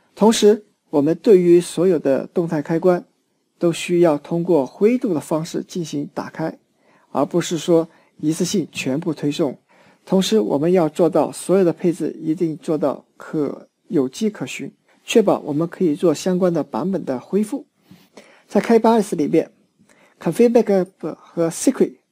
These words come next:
是可以通过 environment 或者 wallet 的方式使用的。但是这里需要注意的是，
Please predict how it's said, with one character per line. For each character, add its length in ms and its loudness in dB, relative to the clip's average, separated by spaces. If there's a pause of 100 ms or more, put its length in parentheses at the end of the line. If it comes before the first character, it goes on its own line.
(460)
是 180 -4
可 140 -4
以 100 0
通 220 -2
过 260 2 (200)
environment 560 2
或 220 0
者 140 -2
wallet 360 6
的 60 -6
方 200 -6
式 120 -12
使 200 -12
用 200 -8
的。 80 -18 (1000)
但 140 2
是 180 -2
这 120 0
里 100 -2
需 180 -4
要 100 0
注 200 0
意 60 0
的 120 -6
是， 260 -12